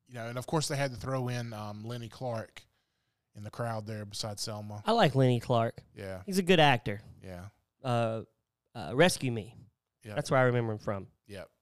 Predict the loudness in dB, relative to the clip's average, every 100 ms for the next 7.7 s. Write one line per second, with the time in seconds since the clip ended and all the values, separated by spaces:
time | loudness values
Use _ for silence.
0 | _ _ _ _ _ _ _ _ -8 -4
1 | -4 -6 -10 -14 _ _ _ _ _ -20
2 | -20 -4 -2 0 -2 0 0 0 -6 -6
3 | -8 -4 -4 -4 -2 -2 -4 -6 -6 -6
4 | -6 -6 -6 -8 -10 -6 -4 -4 -2 -2
5 | -2 -6 -8 -8 -8 -10 -8 -8 -8 -10
6 | -14 _ _ _ _ _ -6 0 0 0
7 | -4 -6 -8 -8 -10 -10